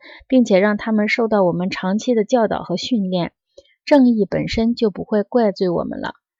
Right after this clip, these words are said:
我们就是维护了我们的城邦和社会制度。如果我们挑选了另一种人，结果就会完全相反，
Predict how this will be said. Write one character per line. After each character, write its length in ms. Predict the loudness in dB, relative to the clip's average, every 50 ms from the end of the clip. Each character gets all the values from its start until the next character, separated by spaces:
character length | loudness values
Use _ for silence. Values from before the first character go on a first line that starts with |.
| _
我 100 | _ -2
们 80 | -2 0
就 160 | 2 0 0
是 200 | 0 0 0 0
维 180 | 2 2 0 0
护 180 | 0 0 2 4
了 120 | 4 4
我 60 | 2
们 100 | 0 -2
的 100 | -4 -4
城 300 | -6 -6 -6 -6 -6 -4
邦 240 | -4 -4 -4 -4 -4
和 160 | -4 -4 -4
社 200 | -4 -4 -4 -2
会 120 | -2 -2 -2
制 240 | -2 0 0 0 0
度。 220 | -2 -6 -10 -10 _ _ _ _ _ _ _ _ _ _ _ _ _ _
如 120 | _ 0 6
果 120 | 6 8
我 60 | 6
们 120 | 6 4 -2
挑 240 | -4 -2 0 0 2
选 240 | 2 2 0 0
了 80 | 0 0
另 220 | 2 4 4 4
一 80 | 4 2
种 180 | 0 -2 -4 -4
人， 300 | -4 -2 -2 -4 -4 -6 _ _ _
结 220 | _ 2 2 2 4
果 160 | 2 2 2
就 160 | 2 0 -2
会 100 | 0 0
完 180 | 0 -2 -2 -2
全 140 | -4 -4
相 240 | -2 -2 -2 -2 -2
反， 220 | -2 -4 -6 -6